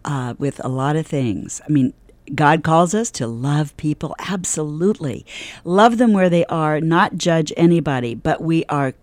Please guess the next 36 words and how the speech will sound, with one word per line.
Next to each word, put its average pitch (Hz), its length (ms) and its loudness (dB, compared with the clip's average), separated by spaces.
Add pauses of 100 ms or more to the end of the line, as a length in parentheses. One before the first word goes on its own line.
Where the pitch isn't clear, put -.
(120)
we 156 160 0
can 135 240 -2
be 113 160 -6
fruit 247 420 4
inspectors, 147 800 0
and 143 200 -2
we 143 120 0
are 135 80 -2
called 196 440 0 (360)
to 185 120 2
love, 185 800 8 (360)
but - 220 4
stand 180 500 6
up - 320 2
for 170 260 2
what 151 300 0
we 151 140 0
believe. 170 640 -2
This 139 200 -4
is 156 160 -2
a, 135 300 2 (400)
a 135 220 -2
country 143 840 -2
of 135 160 -6
freedom 180 420 0
of 135 120 -2
speech, - 640 -4
and 139 180 -2
so 147 200 -2
it's - 180 -6
very 170 320 0
important 208 460 -4
that 123 200 -8
we 135 160 -4
do 165 260 -4
that. 120 300 -8